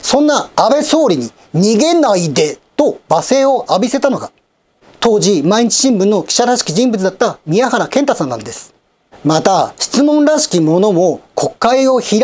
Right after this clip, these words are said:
けという要求でした。これ野党の議員ならばともかくですよ。これあえて言います。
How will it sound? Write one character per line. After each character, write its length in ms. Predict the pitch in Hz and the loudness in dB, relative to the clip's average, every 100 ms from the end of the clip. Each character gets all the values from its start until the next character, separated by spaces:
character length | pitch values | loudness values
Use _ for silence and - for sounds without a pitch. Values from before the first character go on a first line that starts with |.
| 262 | 0
け 120 | 214 | -2
と 100 | 160 | 0
い 100 | 202 | 0
う 180 | 190 110 | -2 -4
要 260 | 117 214 269 | -2 -2 0
求 160 | 277 | -2
で 120 | 254 214 | -2 -2
し 80 | |
た。 120 | - - _ _ _ _ _ _ | -6 -16 _ _ _ _ _ _
こ 100 | - | 0
れ 180 | 175 147 | 2 2
野 180 | 269 | 2
党 200 | 339 403 | 2 2
の 140 | 320 196 | 2 2
議 140 | 156 | 2
員 200 | 285 277 | 2 2
な 80 | 202 | 2
ら 100 | 151 | 0
ば 100 | 127 | -2
と 140 | - | 0
も 120 | 269 240 | 0 2
か 100 | 190 | 0
く 80 | |
で 80 | 131 | -2
す 120 | 135 | -2
よ。 100 | 160 | -2
こ 140 | 196 170 | 0 -2
れ 80 | - | -2
あ 220 | - 240 | -2 0
え 140 | 302 - | 0 0
て 220 | 277 240 | 0 0
言 120 | 180 | 0
い 40 | 180 | 0
ま 140 | 139 | 0
す。 280 | - - - | -4 -10 -14